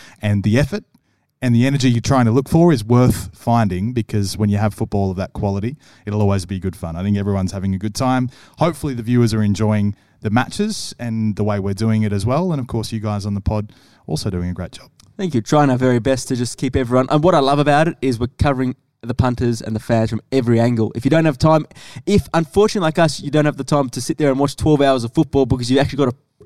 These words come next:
Speaker 2: a real job, you can listen about it, you can watch the mini matches, highlights, read about it, take your, your, your snippets of it, whatever it may be. So it's fantastic stuff.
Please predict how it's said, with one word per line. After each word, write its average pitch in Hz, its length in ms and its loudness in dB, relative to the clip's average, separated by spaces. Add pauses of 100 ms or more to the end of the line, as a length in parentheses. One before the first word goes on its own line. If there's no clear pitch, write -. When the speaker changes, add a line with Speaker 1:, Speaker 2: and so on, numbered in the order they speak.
Speaker 2:
a 139 60 -4
real 156 300 6
job, 180 320 4
you 180 80 4
can 147 140 4
listen 196 220 4
about 185 320 4
it, - 60 -2
you 120 60 -8
can 139 100 2
watch 135 140 2
the 135 60 0
mini 151 160 6
matches, 151 260 2
highlights, 135 420 2
read 143 200 4
about 135 320 4
it, - 120 -4
take 139 220 -4
your, 127 100 -2 (140)
your, 117 220 -2
your 120 80 -4
snippets 156 400 2
of 139 80 4
it, 139 100 2
whatever 123 300 2
it - 60 -6
may 113 180 0
be. 113 180 -2
So 113 120 -6
it's - 100 -10
fantastic 123 560 -6
stuff. 123 180 2